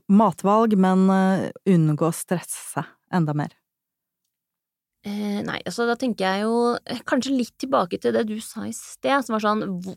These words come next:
Speaker 2: hvilke kamper trenger man ikke å ta? Eh, og da tenker jeg at hvis man for eksempel har et barn som spiser en god variasjon av grønnsaker, men ikke liker en spesifikk grønnsak,
Speaker 1: Mm.
Speaker 2: for eksempel, så trenger man ikke ta den kampen.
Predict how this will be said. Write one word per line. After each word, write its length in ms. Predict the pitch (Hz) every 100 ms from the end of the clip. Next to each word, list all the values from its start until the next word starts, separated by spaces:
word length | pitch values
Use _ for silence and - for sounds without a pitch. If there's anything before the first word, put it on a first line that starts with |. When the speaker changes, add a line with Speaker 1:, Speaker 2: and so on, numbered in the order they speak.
| 196
Speaker 2:
hvilke 260 | 196 185 233
kamper 340 | - 226 180 -
trenger 180 | 190 180
man 140 | 220
ikke 240 | 240 - 233
å 40 |
ta? 100 | 320 311 - _ _ _ -
Eh, 420 | 220 220 220 220 -
og 100 | 175
da 80 | 233
tenker 260 | 294 214
jeg 80 | 214
at 140 | - 202
hvis 140 | -
man 120 | 190
for 80 | 196
eksempel 240 | 220 202 220
har 440 | - 175 160 180
et 80 | 214
barn 320 | 175 165 175
som 160 | 170 196
spiser 560 | - 180 165 156 - 190
en 100 | 190
god 180 | 175 165
variasjon 460 | 175 190 - 165 185
av 60 |
grønnsaker, 680 | 202 196 170 - 147 - 202 - _ -
men 280 | 180 180 208 -
ikke 320 | - _ 170 180
liker 360 | 160 160 -
en 120 | 202
spesifikk 420 | - 196 170 220 220
grønnsak, 520 | 247 - 269 _ -
Speaker 1:
Mm. 160 | 190 151
Speaker 2:
for 80 | 226
eksempel, 400 | 226 233 330 277 _ _
så 60 | -
trenger 160 | - 190
man 80 | 185
ikke 140 | 196 220
ta 40 |
den 360 | 196 175 180 208
kampen. 460 | - 175 - 302